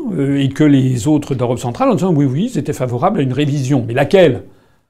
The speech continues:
Celle qui était en cours ou celle que proposait Macron ? Euh, rien. D'ailleurs,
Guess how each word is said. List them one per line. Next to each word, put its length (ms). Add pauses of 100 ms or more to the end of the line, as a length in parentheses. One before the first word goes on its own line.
(280)
Celle 260
qui 80
était 260
en 80
cours 240
ou 60
celle 180
que 100
proposait 600
Macron ? 440 (560)
Euh, 40 (240)
rien. 380 (600)
D'ailleurs, 520